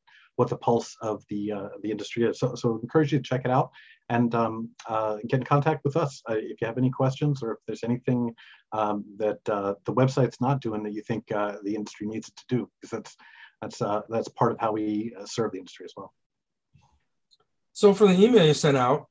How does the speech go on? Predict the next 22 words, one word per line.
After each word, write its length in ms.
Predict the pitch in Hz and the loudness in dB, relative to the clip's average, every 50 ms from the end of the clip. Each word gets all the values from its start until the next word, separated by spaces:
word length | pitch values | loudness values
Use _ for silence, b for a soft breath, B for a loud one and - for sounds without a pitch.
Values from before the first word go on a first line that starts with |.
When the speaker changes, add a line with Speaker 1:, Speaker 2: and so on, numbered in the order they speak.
| - | -8
Speaker 2:
<clears throat> 460 | - - - 196 196 165 151 147 147 | -4 0 0 2 2 2 0 -2 -2
um, 480 | 147 135 123 117 113 113 113 110 120 - _ _ - | 0 0 2 2 2 2 0 -4 -6 -10 _ _ -2
I, 240 | 127 123 123 147 143 | -2 0 2 2 4
I 20 | |
noticed, 300 | 135 143 147 143 139 127 | 6 8 6 6 4 2
and 100 | 123 123 | -2 -2
now 140 | 127 131 131 | 0 -2 0
if 80 | 131 | 0
I 100 | 135 113 | -2 -2
got 260 | 110 - 160 156 156 160 | 0 2 2 2 2 2
this 160 | 175 160 - | -2 -4 -4
correctly, 540 | - - 160 139 120 117 - 123 117 117 117 | 0 2 4 4 4 2 -2 -6 -4 -4 -4
we've 120 | 110 113 | -4 -2
got 200 | 123 123 113 - | -2 -2 -2 -4
four 480 | - - - - 151 151 165 180 185 180 | -12 -16 -4 0 2 4 6 6 6 6
new 320 | 175 175 185 196 202 202 | 6 6 8 8 8 8
board 260 | 180 185 196 202 202 | 6 6 4 4 4
members 520 | 202 202 214 214 226 240 254 - - - _ | 4 2 2 0 -2 -4 -6 -10 -18 -10 _
then 120 | - 185 180 | -2 0 0
that 80 | 185 | 0
were 120 | 180 180 180 | 0 0 0
elected? 340 | 185 185 185 - 214 226 | 0 0 0 0 -2 -2